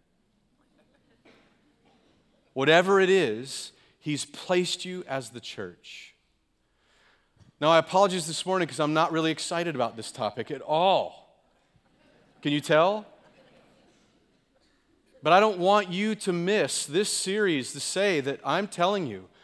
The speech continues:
I don't do this as a career path. I do it because God changed me from religion to relationship, understanding there's a purpose in all of our lives.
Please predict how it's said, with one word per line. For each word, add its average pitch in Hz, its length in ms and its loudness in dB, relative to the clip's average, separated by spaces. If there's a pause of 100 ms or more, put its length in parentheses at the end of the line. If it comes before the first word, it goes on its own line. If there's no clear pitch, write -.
(180)
I 156 160 4
don't 196 320 0
do 196 260 -10
this 104 420 -6
as 123 180 -10
a 131 60 -8
career 123 300 -8
path. 76 460 -20 (840)
I 139 140 2
do 143 240 0
it 190 100 4
because 147 420 -4
God 147 380 0
changed 160 380 -6
me 135 160 -4
from 123 320 -4
religion 151 460 -4
to - 120 -10
relationship, 117 880 -6 (360)
understanding 160 680 -2
there's 127 180 -8
a 117 80 -6
purpose 175 600 -6
in 127 260 -10 (100)
all 156 280 0
of 151 120 -4 (100)
our 127 260 -4
lives. 90 800 -10